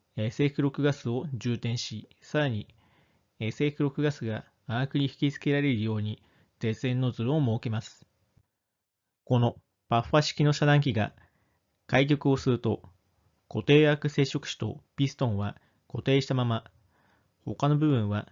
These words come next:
右に移動するため、接触子間にアークが生じますが、パッファ室の体積もそれに伴い減少するため、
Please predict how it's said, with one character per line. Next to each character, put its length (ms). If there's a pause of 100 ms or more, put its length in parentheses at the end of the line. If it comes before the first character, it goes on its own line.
(100)
右 240
に 180
移 40
動 180
す 120
る 100
た 80
め、 220 (840)
接 180
触 260
子 120
間 220
に 200 (100)
ア 140
ー 40
ク 120
が 100
生 180
じ 80
ま 120
す 100
が、 220 (880)
パ 100
ッ 40
フ 40 (140)
ァ 40
室 200
の 100
体 200
積 180
も 200 (200)
そ 180
れ 100
に 80
伴 300
い 80
減 220
少 160
す 120
る 60
た 100
め、 200